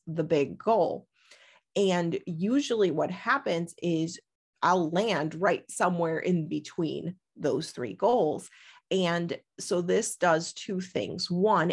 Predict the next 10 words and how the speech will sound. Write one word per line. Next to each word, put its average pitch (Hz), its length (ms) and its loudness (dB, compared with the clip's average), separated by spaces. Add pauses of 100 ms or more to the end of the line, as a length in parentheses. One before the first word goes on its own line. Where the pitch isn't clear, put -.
it 170 140 2
affirms 170 640 2
that 156 340 0
if 208 220 2
I 214 200 0
set 185 220 -2
a 160 200 -2
goal, 185 420 0
I 165 240 0 (100)
hit 165 260 -2